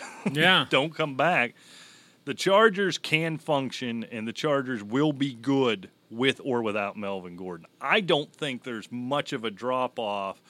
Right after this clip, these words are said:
Speaker 1: with Jackson and Eckler versus Gordon, Eckler, and Jackson. Now, Gor-, Melvin Gordon, I, we've talked about this ad nauseum.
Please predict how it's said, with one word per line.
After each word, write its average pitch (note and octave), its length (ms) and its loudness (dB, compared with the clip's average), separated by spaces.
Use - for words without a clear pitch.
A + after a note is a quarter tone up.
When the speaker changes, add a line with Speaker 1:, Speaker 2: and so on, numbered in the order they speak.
Speaker 1:
with B2+ 180 -4
Jackson B2+ 500 -2
and A#2 120 -6
Eckler A2+ 420 -6
versus G#2+ 440 -6
Gordon, A#2 580 -2
Eckler, A2 580 -8
and G2+ 160 -8
Jackson. F2+ 480 -10
Now, D3+ 260 0
Gor-, D3 320 -4
Melvin F3+ 400 0
Gordon, D#3+ 460 0
I, D#3 140 -10
we've G#3+ 200 4
talked C#3+ 340 2
about A#2 260 0
this B2 180 -4
ad G#2 200 -2
nauseum. F#2 460 -6